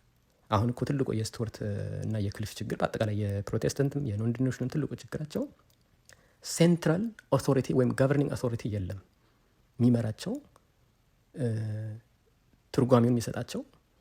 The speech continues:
ምንም፣ ምንም ሴንትራል ኦቶሪቲ የሚባል ነገር የላቸውም። በዛ ምክንያት አንድ አምስት አይደለም፣ አንድ ሃያ አይደለም፣ አርባ ሺህ ሰብ ዲኖሚኔሽን ፈጥረዋል ማለት ነው።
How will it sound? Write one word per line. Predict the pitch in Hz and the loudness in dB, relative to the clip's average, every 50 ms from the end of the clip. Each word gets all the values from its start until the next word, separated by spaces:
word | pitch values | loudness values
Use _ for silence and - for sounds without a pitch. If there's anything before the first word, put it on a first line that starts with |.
| _ _ _ _ _ _ - | _ _ _ _ _ _ 2
ምንም፣ | 147 175 196 175 151 135 | 4 6 6 6 4 4
ምንም | 147 156 175 170 131 - | 4 6 6 4 2 2
ሴንትራል | - - 151 151 - 143 131 | 2 2 2 4 4 2 0
ኦቶሪቲ | 123 - - 120 117 - | 0 0 -2 -4 -2 -2
የሚባል | 135 120 113 - 117 | -2 -2 -2 -4 -4
ነገር | 117 117 113 - | -4 -4 -2 -2
የላቸውም። | 110 92 101 117 - - - 107 101 - _ _ _ - - _ _ _ _ _ _ _ _ _ _ _ _ _ _ _ _ _ _ - 127 | -4 -4 -6 -10 -12 -12 -12 -14 -14 -16 _ _ _ -20 -20 _ _ _ _ _ _ _ _ _ _ _ _ _ _ _ _ _ _ -6 0
በዛ | 117 131 135 131 156 160 | 2 4 6 6 8 6
ምክንያት | 165 160 170 190 277 302 - - - _ - - _ _ _ _ _ _ _ _ _ _ _ _ _ _ _ _ _ _ _ _ _ _ - | 6 6 4 4 2 0 -4 -10 -20 _ -20 -20 _ _ _ _ _ _ _ _ _ _ _ _ _ _ _ _ _ _ _ _ _ _ 2
አንድ | 135 135 139 127 135 | 4 6 6 6 6
አምስት | 131 143 151 147 - | 6 6 6 4 4
አይደለም፣ | 165 160 170 175 240 214 | 2 0 0 0 0 2
አንድ | - 127 127 123 | 2 2 2 2
ሃያ | 120 131 131 135 | 2 2 2 2
አይደለም፣ | 139 151 160 170 226 277 - - | 2 0 0 -2 -2 -6 -6 -4
አርባ | - 135 139 151 135 139 139 | -2 0 0 2 2 0 0
ሺህ | - - 190 240 | -2 -2 -4 -4
ሰብ | - - - 151 131 | -2 0 0 2 2
ዲኖሚኔሽን | 131 127 127 123 123 123 117 - 180 233 277 - - - _ _ _ _ _ _ _ _ _ - | 2 2 2 2 0 0 0 0 -2 -2 -2 -4 -8 -16 _ _ _ _ _ _ _ _ _ -6
ፈጥረዋል | - 151 - - 98 98 76 | -4 -2 0 0 2 2 0
ማለት | - - - 107 - | -2 -4 -6 -8 -10
ነው። | 107 | -10